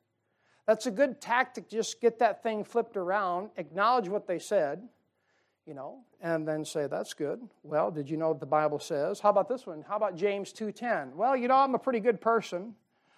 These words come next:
I'm okay." "Oh, that's fantastic. But did you know the Bible says in James chapter two, verse ten," uh, I just had it memorized. I lost it here. Yeah. "For whosoever shall keep the whole law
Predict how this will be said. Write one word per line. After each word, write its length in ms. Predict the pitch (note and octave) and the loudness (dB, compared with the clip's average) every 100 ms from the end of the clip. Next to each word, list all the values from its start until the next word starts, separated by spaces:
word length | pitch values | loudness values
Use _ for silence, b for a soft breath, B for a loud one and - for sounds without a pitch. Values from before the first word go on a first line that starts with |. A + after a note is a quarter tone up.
| b | b
I'm 180 | F#3 A3 | 4 6
okay." 580 | A3+ A3+ F3+ D#3+ G#3+ G#3 _ _ _ _ _ | 4 6 2 2 -6 -14 _ _ _ _ _
"Oh, 120 | A3 | 2
that's 200 | G#3 C4 | 4 4
fantastic. 680 | - A#3 A3 B3+ B3 - F3 | 2 0 2 2 2 0 -6
But 100 | E3+ | -6
did 140 | F3 F#3+ | -8 -6
you 80 | A#3 | -2
know 100 | A#3 | -2
the 80 | |
Bible 300 | F#3+ G#3 G#3+ | 2 2 2
says 260 | A3 G#3+ E3 | 0 -4 -6
in 120 | F3+ | -8
James 300 | E3+ G3 G3+ | -4 -4 -6
chapter 300 | - G3+ F3+ | -4 -4 -4
two, 240 | E3 G#3 F3+ | -8 -6 -4
verse 220 | F3+ F3 | -6 -4
ten," 340 | G3+ F#3+ G3 G3 b b b | 0 0 0 -8 b b b
uh, 300 | D#3+ D3+ D3+ | -4 -2 -2
I 120 | D3+ | -4
just 240 | D3+ D#3 - | -6 -8 -2
had 140 | F3 | -2
it 80 | D#3+ | -2
memorized. 480 | D#3+ D3+ D3+ D#3+ D3 | -8 -10 -6 -6 -6
I 80 | C#3+ | -6
lost 380 | C#3+ D3 - | -4 -6 -8
it 60 | D#3 | -14
here. 100 | C#3 | -10
Yeah. 260 | C#3+ E3+ C3 | -2 0 -2
"For 140 | F#3+ | 0
whosoever 520 | G#3+ D#4+ - A#3 A3+ | 4 4 4 2 2
shall 200 | G3+ G#3+ | 0 -2
keep 240 | - A3 - | -2 -6 -4
the 100 | E3 | 2
whole 260 | G#3 G#3 | 6 6
law 420 | G3+ G3+ G3+ A#3 | 6 6 6 4